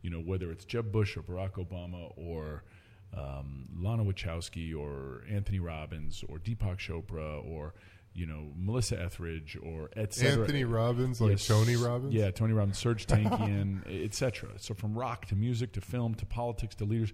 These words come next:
Speaker 1: every one of these people will call this guy the most brilliant guy in the world.
Speaker 2: Uh-huh.
Speaker 1: In the world.
Speaker 2: Yeah.
Speaker 1: And so when I picked up his work,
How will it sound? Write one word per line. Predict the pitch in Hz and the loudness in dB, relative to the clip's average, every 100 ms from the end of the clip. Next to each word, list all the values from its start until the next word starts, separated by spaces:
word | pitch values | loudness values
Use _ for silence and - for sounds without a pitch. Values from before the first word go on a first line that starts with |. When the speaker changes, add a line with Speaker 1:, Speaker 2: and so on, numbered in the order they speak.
| - - 151 | -6 -2 2
Speaker 1:
every | 160 | 4
one | 151 127 | 4 2
of | 104 | 0
these | 98 | 0
people | - 92 90 | -2 -2 -2
will | 87 | -4
call | - 90 | -4 -4
this | 87 - | -4 -6
guy | 76 | -8
the | 76 | -6
most | 78 95 | -8 -8
brilliant | 87 73 71 104 | -8 -8 -10 -10
guy | 73 62 67 - | -10 -10 -10 -6
in | 90 | -6
the | 71 | -6
world. | 64 - - | -10 -12 -6
Speaker 2:
Uh-huh. | 92 78 85 78 - - - - - - | -4 -2 -2 -4 -12 -20 -20 -20 -20 -6
Speaker 1:
In | 160 | 0
the | 156 | 2
world. | 117 - - 120 | 2 -2 -10 -2
Speaker 2:
Yeah. | 104 90 76 - - - - - | 0 0 -4 -12 -18 -20 -20 -4
Speaker 1:
And | 120 120 117 117 110 104 - - - - - - - - - - - - | 2 4 4 4 2 -2 -12 -20 -20 -20 -20 -20 -20 -20 -18 -14 -14 -8
so | 135 - 143 | -4 2 4
when | 120 127 | 4 2
I | 135 | 2
picked | 139 156 131 | 2 0 -2
up | 117 | 0
his | 107 95 | 2 4
work, | 101 104 98 | 4 4 2